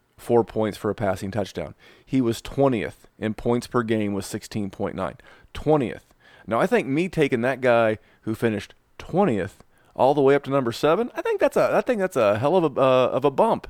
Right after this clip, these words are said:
in my opinion. I can't take him all the way to two, even with the addition of Odell Beckham. I like this pairing. I had him at seven. We'll talk about some of the tandems I had him, uh, had him ahead of later.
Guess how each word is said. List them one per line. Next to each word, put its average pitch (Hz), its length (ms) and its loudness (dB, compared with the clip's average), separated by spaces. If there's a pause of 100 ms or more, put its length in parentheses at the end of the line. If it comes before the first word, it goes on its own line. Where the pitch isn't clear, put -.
in 113 160 -2
my 104 160 0
opinion. 92 480 -6 (220)
I - 80 -6
can't 262 260 -2
take 254 220 0
him 247 120 -2
all 147 140 2
the 123 80 -2
way 110 160 0
to 90 100 -4
two, - 300 -8 (380)
even 214 300 -2
with 208 160 0
the 202 100 0
addition 120 400 -2
of 98 80 -4
Odell 95 320 -6
Beckham. 80 340 -10 (320)
I 104 80 -2
like 113 300 0
this 143 160 -4
pairing. 135 440 -2
I 101 140 -6
had 107 160 -4
him 98 100 -4
at - 120 -16
seven. 143 420 2 (320)
We'll 101 80 -8
talk 107 180 0
about 107 260 0
some 110 200 -2
of 107 120 -6
the 104 280 -2
tandems 110 480 -4
I 98 80 -2
had 104 180 0
him, 104 300 -4
uh, 95 280 -6
had 107 160 0
him 104 100 0
ahead 107 180 0
of 95 240 0 (100)
later. 107 460 -2